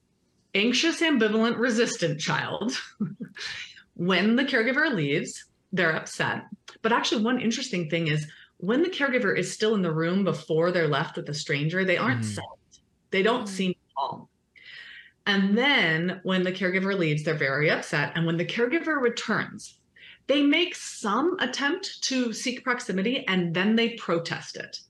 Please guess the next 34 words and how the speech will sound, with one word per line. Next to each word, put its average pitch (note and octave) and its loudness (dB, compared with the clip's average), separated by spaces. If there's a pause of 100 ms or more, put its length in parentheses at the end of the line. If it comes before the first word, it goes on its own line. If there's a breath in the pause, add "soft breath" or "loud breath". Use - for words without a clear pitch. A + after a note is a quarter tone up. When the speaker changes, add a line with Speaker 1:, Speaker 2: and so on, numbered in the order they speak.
(640 loud breath)
Speaker 1:
So F#3+ 2
the G3+ 0
child B3 2
might G#3 0
run F#3 2
towards G3+ -2
the F#3+ -2
caregiver G3 0
and F#3 2
then E3+ 0
make D#3+ 0
a D3+ 2
U-turn. C#3+ -6 (340)
Speaker 3:
Mm. F#3+ -8
Speaker 2:
Mm. C3 -6 (180)
Speaker 1:
Or A#3 4
run A3 4
to G#3+ 4
the G#3 2
caregiver G#3 0
and F#3 0
the F3 -2
caregiver F#3+ 0
picks G#3 -6
them F#3+ 0
up F3+ 0
and F3 0
then F3 0
the F3 0
child E3+ -2
pushes G#3+ 0
against F#3 -2
their - -6
chest - -8